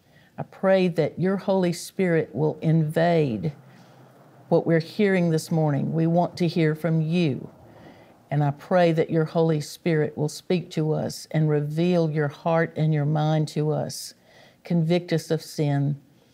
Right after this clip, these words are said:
and righteousness and judgment, and let us bow before you and let us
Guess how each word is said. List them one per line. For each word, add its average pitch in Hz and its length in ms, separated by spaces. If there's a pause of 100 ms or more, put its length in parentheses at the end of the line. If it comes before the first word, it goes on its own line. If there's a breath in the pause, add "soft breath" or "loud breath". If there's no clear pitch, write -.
(200 soft breath)
and 156 240
righteousness 156 640
and 143 220
judgment, 143 540
and 147 180
let 147 160
us 151 160
bow 160 300
before 165 420
you 143 500 (600 soft breath)
and 151 180
let 156 180
us - 340